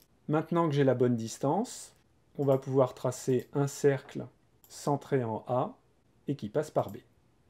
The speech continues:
Donc maintenant GeoGebra va pouvoir déterminer le point d'intersection entre la perpendiculaire et le cercle. Donc on va dans point intersection, je clique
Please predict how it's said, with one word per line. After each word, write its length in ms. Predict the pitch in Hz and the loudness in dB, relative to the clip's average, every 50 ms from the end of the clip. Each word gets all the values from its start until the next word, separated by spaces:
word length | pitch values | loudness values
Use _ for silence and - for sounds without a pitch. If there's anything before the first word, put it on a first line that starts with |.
| _ _ _ _ _ _ _ | _ _ _ _ _ _ _
Donc 180 | 147 143 139 - | 0 0 2 2
maintenant 320 | 156 151 147 - 160 156 | 0 0 2 0 0 0
GeoGebra 540 | 143 143 143 139 135 135 139 131 131 143 143 | 2 2 2 2 2 2 0 0 2 2 2
va 100 | 135 123 | 2 0
pouvoir 260 | 107 - 123 117 117 | -2 -2 -2 -2 0
déterminer 540 | 120 127 127 - 139 131 135 135 131 135 135 | 0 -2 0 0 0 0 0 0 0 0 0
le 60 | 123 | -2
point 240 | - - - 147 143 | -2 -2 0 2 2
d'intersection 800 | 139 131 135 - 127 - - 135 127 - - - - 139 127 123 - | 2 0 0 -2 -4 -4 -6 -8 -10 -10 -10 -6 -4 -4 -4 -4 -6
entre 440 | - 127 123 - - - 131 123 120 127 - _ _ _ _ _ _ _ _ | -8 -8 -8 -6 -4 -2 -2 -2 -2 -6 -10 _ _ _ _ _ _ _ _
la 120 | 143 170 | 0 0
perpendiculaire 880 | 143 - 147 135 - 151 147 139 139 135 - - 143 131 135 127 120 110 - - | 2 0 -2 -2 0 -2 -2 -2 -2 -6 -6 -2 0 2 2 2 0 -4 -8 -10
et 60 | 123 | -10
le 100 | 107 98 | -10 -10
cercle. 480 | - - - 156 202 - - - - - _ _ _ _ _ _ _ _ _ _ _ _ _ _ _ | -10 -6 -4 -4 -4 -4 -8 -14 -20 -20 _ _ _ _ _ _ _ _ _ _ _ _ _ _ _
Donc 180 | - 139 123 - | -10 -8 -6 -4
on 80 | 131 123 | -2 0
va 140 | 127 127 | 0 0
dans 240 | - 127 113 110 - - _ _ _ _ _ - | 0 0 -2 -4 -8 -12 _ _ _ _ _ -16
point 320 | - - 156 143 143 143 - | -6 -2 0 0 0 -2 -4
intersection, 800 | 127 123 - 123 110 - - - 104 - - - 151 165 220 294 - _ _ _ _ _ _ _ _ _ _ | -6 -6 -4 -6 -6 -6 -8 -10 -10 -10 -8 -8 -6 -4 -4 -6 -6 _ _ _ _ _ _ _ _ _ _
je 160 | - 147 143 | -4 -4 -4
clique 540 | 139 143 - 151 143 135 135 - - - | -4 -2 -2 -2 -2 -2 -2 -8 -18 -20